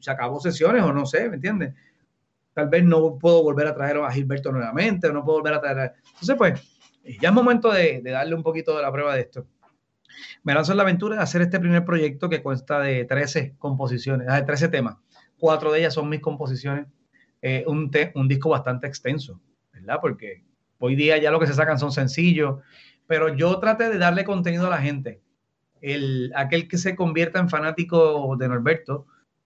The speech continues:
hoy día tiene trece canciones y tres que hice en medio de la pandemia que pueda escuchar, que a la hora de, de que por fin salgamos a la calle haya un contenido que yo pueda cantar, que la gente pueda disfrutar mío. Eh, y lanzo este mi primer, eh,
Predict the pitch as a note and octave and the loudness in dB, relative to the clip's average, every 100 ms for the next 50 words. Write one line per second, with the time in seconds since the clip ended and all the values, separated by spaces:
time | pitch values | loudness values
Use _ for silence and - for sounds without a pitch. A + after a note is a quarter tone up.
0 | _ _ C#3 C#3+ D#3+ F3+ E3 A#2+ - _ | _ _ -4 0 4 4 4 0 -8 _
1 | _ _ _ C3 D3+ D3+ C#3+ C#3+ E3+ D#3+ | _ _ _ -4 -2 -2 -4 -4 -2 -2
2 | C#3 F3+ F3 D3 - _ C#3+ C#3 E3 E3 | -2 -2 0 -2 -6 _ -8 -2 -2 0
3 | E3+ D#3 C#3+ D#3+ C#3+ D3+ D#3+ D3+ D3 C#3 | 0 0 -2 -4 -4 -2 0 0 -2 -2
4 | E3 E3 C3+ A#2+ B2 C3 C#3 C#3+ C3 A#2 | -2 -2 -2 -4 -2 -2 -2 -6 -2 -4
5 | A#2+ - _ - B2+ B2+ D3 F3 E3 D#3 | -4 -12 _ -2 2 4 4 6 6 4
6 | C3+ - _ - C#3+ C#3+ D3 D3+ E3+ F3 | 0 -6 _ -4 -2 0 0 0 2 4
7 | F3+ F3+ F3+ F3 F3 E3 C3 A#2+ C3 C3 | 4 4 4 4 2 0 -2 -6 -8 -6
8 | D#3 E3 D3 D3 E3 C3+ A2+ A2 C3+ E3+ | -6 -8 -8 -8 -6 -6 -8 -6 -2 -2
9 | D3+ A#2 E3+ G3 D3+ B2+ A#2 A#2+ C3 C3 | -2 -6 -2 0 0 -2 -4 -4 -2 0
10 | C3 B2+ B2 A2+ A#2 A2 A2 G#2+ _ - | 0 0 -4 -4 -4 -4 -6 -10 _ -20
11 | - - _ - C3+ B2+ A#2 A#2 - G#3+ | -20 -20 _ 0 4 6 6 4 2 0
12 | - D#3+ F3 F#3 G#3 G#3+ G3 E3+ D#3 C#3+ | 0 2 4 4 2 0 2 2 2 2
13 | D#3 F3 E3+ D#3 | 4 6 6 4